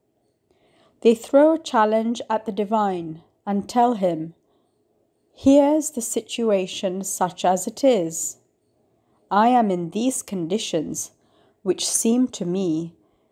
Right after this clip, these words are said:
at least, inextricable. It is impossible to get out of them.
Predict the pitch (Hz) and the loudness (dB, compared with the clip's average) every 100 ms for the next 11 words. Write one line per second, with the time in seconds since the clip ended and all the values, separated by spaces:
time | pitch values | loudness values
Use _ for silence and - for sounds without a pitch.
0 | _ _ _ _ _ _ _ - 196 190 | _ _ _ _ _ _ _ -6 -4 0
1 | 202 190 - - _ _ - 180 175 175 | 0 -2 -6 -12 _ _ -4 0 0 -2
2 | - 233 233 185 165 151 160 _ _ _ | -4 -2 -2 -6 -6 -6 -6 _ _ _
3 | _ _ _ _ _ _ _ _ _ - | _ _ _ _ _ _ _ _ _ -10
4 | 196 208 180 180 170 254 262 220 170 165 | -4 -2 0 -4 0 0 2 0 0 -4
5 | 196 165 165 - 208 233 185 151 160 143 | -4 -2 -2 2 0 0 -6 -6 -2 -2
6 | 165 | -6